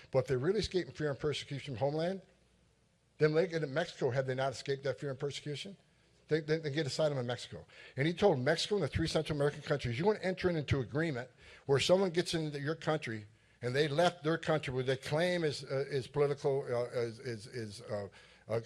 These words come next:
uh, uh, fear and, and, and political, uh, hatred toward them, you're gonna take them and give them amnesty in your country. And they said, they said, "No, we, no, we're not gonna do this." He goes, "Okay."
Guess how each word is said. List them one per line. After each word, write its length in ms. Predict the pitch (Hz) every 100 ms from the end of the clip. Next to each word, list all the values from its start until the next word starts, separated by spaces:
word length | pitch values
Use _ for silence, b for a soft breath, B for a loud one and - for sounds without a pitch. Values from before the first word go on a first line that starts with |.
| -
uh, 40 |
uh, 400 | 110 104 - 113
fear 280 | 98 143 147
and, 80 | 135 131
and, 220 | 120 117 120
and 160 | 110
political, 480 | - 135 - 123 107 B B -
uh, 160 | 113
hatred 380 | 104 143 147 143
toward 240 | - 120 117
them, 120 | 113 B B -
you're 140 | 143
gonna 180 | 170 165
take 260 | - 151 147
them 200 | 143 147
and 160 | 123
give 180 | 120 139
them 200 | 127 123 127
amnesty 360 | 131 123 -
in 80 | 120
your 120 | 147
country. 440 | 185 107 90 78 69 _ _ _ _ _ _ _ _ _ _ _ _ _ _ _ _ _ - - _
And 160 | 123 135
they 80 | 143
said, 280 | - 151 147
they 100 | 135
said, 200 | 156 147
"No, 240 | 147 147
we, 100 | 143
no, 260 | 139 139 135
we're 80 | 135
not 140 | 127
gonna 140 | 120
do 100 | 117
this." 200 | 123 101
He 80 | -
goes, 180 | 117 120
"Okay." 340 | 160 156 131